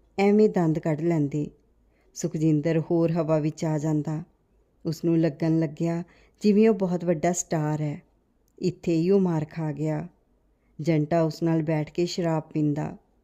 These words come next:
ਉਸ ਲਈ ਸਪੈਸ਼ਲ ਮੀਟ ਬਣਵਾਉਂਦਾ। ਸੁਖਜਿੰਦਰ ਇਹ ਸਭ ਕੁਝ ਘਰਦਿਆਂ ਤੋਂ ਚੋਰੀ ਕਰਦਾ ਸੀ, ਇਸ ਲਈ ਕਈ ਵਾਰ ਤਾਂ ਉਹ ਰਾਤ ਵੀ ਉਹਨਾਂ ਕੋਲ ਕੱਟਦਾ। ਇਹ ਤਾਂ ਸ਼ੁਰੂਆਤ ਸੀ। ਕਹਿੰਦੇ ਨੇ ਮਾੜੀ ਲੱਤ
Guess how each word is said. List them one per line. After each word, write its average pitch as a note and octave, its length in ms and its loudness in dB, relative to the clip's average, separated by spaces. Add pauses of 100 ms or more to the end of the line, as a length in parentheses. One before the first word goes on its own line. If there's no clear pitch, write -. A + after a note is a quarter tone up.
(320)
ਉਸ G#3 200 0
ਲਈ A3+ 140 4
ਸਪੈਸ਼ਲ E3+ 520 0
ਮੀਟ D#3+ 300 2
ਬਣਵਾਉਂਦਾ। D#3+ 600 -2 (560)
ਸੁਖਜਿੰਦਰ D#3 600 -2
ਇਹ D#3+ 280 0
ਸਭ D#3+ 240 -2
ਕੁਝ E3+ 320 -6
ਘਰਦਿਆਂ F#3 680 -2
ਤੋਂ G3+ 140 -2
ਚੋਰੀ D#3 380 0
ਕਰਦਾ D3+ 380 -4
ਸੀ, D#3 320 -8 (560)
ਇਸ E3 220 -4
ਲਈ D#3+ 140 0
ਕਈ E3 320 0
ਵਾਰ E3 260 -2
ਤਾਂ D#3+ 300 -4 (320)
ਉਹ G#3+ 160 2
ਰਾਤ F3+ 320 -2
ਵੀ G3 140 2
ਉਹਨਾਂ E3+ 260 0
ਕੋਲ G3 200 -2
ਕੱਟਦਾ। D3+ 500 -8 (800)
ਇਹ D#3 140 2
ਤਾਂ D#3+ 160 -4
ਸ਼ੁਰੂਆਤ D#3 600 -4
ਸੀ। D#3 320 -6 (640)
ਕਹਿੰਦੇ G#3 320 2
ਨੇ A#3 180 4
ਮਾੜੀ D#3+ 380 2
ਲੱਤ E3 320 -2